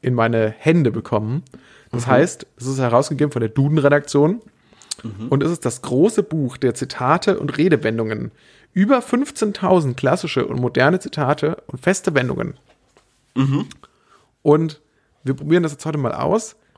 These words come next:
Speaker 1: Wir haben uns jeweil, jeder zwei, äh, wir haben jeder zwei Sprichwörter vorbereitet.
Speaker 2: Mhm.
Speaker 1: Und
Speaker 2: Aber
Speaker 1: wir
Speaker 2: ich hab das
Speaker 1: versuchen
Speaker 2: jetzt aus dem Internet gemacht, ne?
Speaker 1: Ja, genau. Wir müssen noch mal gucken, was da die beste Herangehensweise ist. Wir haben versucht, Sprichwörter auszuwählen, von denen nicht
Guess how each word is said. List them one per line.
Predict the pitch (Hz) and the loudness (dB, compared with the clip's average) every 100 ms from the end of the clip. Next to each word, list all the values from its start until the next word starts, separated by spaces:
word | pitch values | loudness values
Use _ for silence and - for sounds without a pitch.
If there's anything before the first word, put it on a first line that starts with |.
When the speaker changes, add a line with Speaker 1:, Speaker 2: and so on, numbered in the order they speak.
| _ | _
Speaker 1:
Wir | 135 | -4
haben | 147 | -4
uns | 147 | -2
jeweil, | 147 147 139 | 2 2 2
jeder | 147 147 | 0 0
zwei, | - - 123 135 170 | -2 -4 0 2 2
äh, | 196 - | 0 -2
wir | 143 | 0
haben | 135 131 127 131 | 0 0 0 0
jeder | 135 143 | 2 0
zwei | - 120 123 | -2 0 0
Sprichwörter | - - 165 - 117 117 | 0 -4 -6 -4 -8 -8
vorbereitet. | - 123 127 120 123 160 - _ - - | -6 -6 -4 -6 -4 -6 -8 _ -20 -16
Speaker 2:
Mhm. | 113 117 139 - _ _ _ _ _ - | -14 -12 -14 -16 _ _ _ _ _ -2
Speaker 1:
Und | 165 | 2
Speaker 2:
Aber | 139 | 4
Speaker 1:
wir | 190 | 4
Speaker 2:
ich | 220 | 4
hab | |
das | 202 | 2
Speaker 1:
versuchen | 196 | 0
Speaker 2:
jetzt | 196 | -4
aus | 202 | -6
dem | 190 | -6
Internet | - 233 175 123 107 - | -6 -6 -6 -8 -10 -16
gemacht, | 104 87 - - | -20 -20 -20 -12
ne? | 123 | 2
Speaker 1:
Ja, | 147 143 120 | 4 4 2
genau. | 123 131 127 123 - - | 0 0 0 -2 -8 -12
Wir | - 151 165 | -10 -4 0
müssen | 190 190 | 2 0
noch | |
mal | 180 | -2
gucken, | - 180 160 | -4 -2 0
was | - | 0
da | 165 | 2
die | 147 | 2
beste | 135 151 147 | 2 2 2
Herangehensweise | 135 147 143 127 120 113 | 2 2 0 0 0 0
ist. | 139 - - _ | -2 -8 -20 _
Wir | 135 | 0
haben | 170 | 2
versucht, | 180 175 208 - | 2 0 -2 -6
Sprichwörter | - 196 180 165 | -4 0 2 4
auszuwählen, | 151 151 139 135 156 | 2 2 0 0 0
von | 160 143 | 0 -2
denen | 156 170 | 0 2
nicht | 202 - | 0 -2